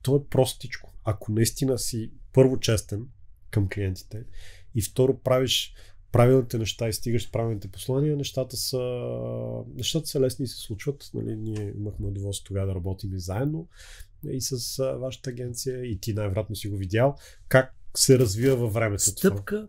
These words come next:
Speaker 2: по стъпка.
Speaker 1: Точно така.
Speaker 2: Знаеш кой е фундамента, както ти каза, и след това надграждаш още малко и още малко. Аз, за-, всъщност, първата ми среща с теб беше в, а, М Т Л. И аз тогава разбирах как работи една такава огромна организация. Имаше един, а, а,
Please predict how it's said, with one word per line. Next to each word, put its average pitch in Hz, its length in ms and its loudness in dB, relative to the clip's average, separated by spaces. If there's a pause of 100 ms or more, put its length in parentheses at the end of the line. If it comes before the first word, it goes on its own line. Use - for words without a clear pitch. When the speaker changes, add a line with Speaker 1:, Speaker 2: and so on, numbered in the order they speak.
(100)
Speaker 2:
по 175 140 -6
стъпка. - 440 -4
Speaker 1:
Точно 127 160 2
така. - 120 -6
Speaker 2:
Знаеш 135 320 2
кой 156 180 0
е 151 40 -4
фундамента, 127 640 0
както - 340 -8
ти 123 160 -4
каза, 117 340 -2
и 123 40 -8
след 120 220 -8
това 123 120 -4
надграждаш 107 640 0
още 113 260 -6
малко 107 360 -4
и 107 40 0
още 101 220 -4
малко. 117 320 0
Аз, - 520 -2
за-, 123 140 2
всъщност, 127 420 -2
първата 117 320 2
ми 113 80 0
среща 113 340 -4
с - 200 -6
теб 123 200 2
беше 113 380 0
в, 117 220 -4 (140)
а, 113 140 0 (640)
М 131 140 10
Т 127 160 6
Л. 131 120 2
И 123 40 2
аз 123 140 -2
тогава 127 380 0
разбирах 139 340 0
как 151 180 -4
работи 139 340 0
една 127 140 2
такава 123 280 0
огромна 117 360 0
организация. 110 640 2
Имаше 120 380 2
един, 113 440 -2 (400)
а, 104 380 2 (800)
а, 110 240 4